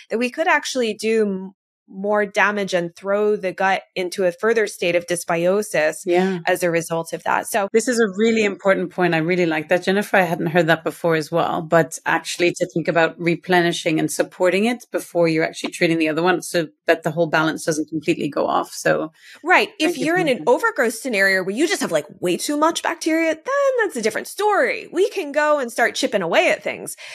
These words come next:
Speaker 1: But, um, I think we have to be cautious and, and sometimes we have this un-, this, I will say, a misunderstanding that because something is natural, it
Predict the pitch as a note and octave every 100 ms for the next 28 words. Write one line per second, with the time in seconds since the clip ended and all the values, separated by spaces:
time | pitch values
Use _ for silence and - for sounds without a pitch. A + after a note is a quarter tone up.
0 | - - B3+ A#3 A#3 - A3+ A3 G#3+ G3+
1 | F#3+ B3+ B3 D#4 D#4+ C4+ C4 B3+ C4+ A3+
2 | G#3 - F#3 F#3+ - C#4 D4 - - G#3+
3 | G3 - - G#3+ G3+ B3+ C#4 C4+ C4+ A#3
4 | G#3+ G#3 G#3+ A3 G3+ F#3+ F3+ - _ _
5 | _ _ _ _ _ _ - C4 C#4+ -
6 | A#3 A#3+ - C#4 F4 F4 D4 A#3+ B3 C4+
7 | D4+ C#4+ B3 - G#3+ G#3+ G3+ G3 G3 F#3+
8 | - B3 B3+ B3+ A#3+ A#3+ G#3+ F#3+ F#3 E3+
9 | F3 - B3 B3+ G3 G3